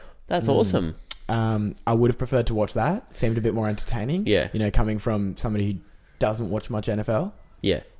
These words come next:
Speaker 2: Um, would have probably added that bit of, you know, home, home field advantage I was looking for.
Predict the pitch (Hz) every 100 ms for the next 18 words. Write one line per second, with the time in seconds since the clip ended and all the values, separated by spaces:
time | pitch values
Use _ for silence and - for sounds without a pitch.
0 | - 98 107 101 98 87 - 98 104 110
1 | - 104 95 95 98 95 95 - 110 104
2 | 98 - - - - - - - - -
3 | - 120 104 92 101 117 110 101 117 123
4 | 113 127 113 90 101 98 92 101 92 98
5 | 92 95 - 85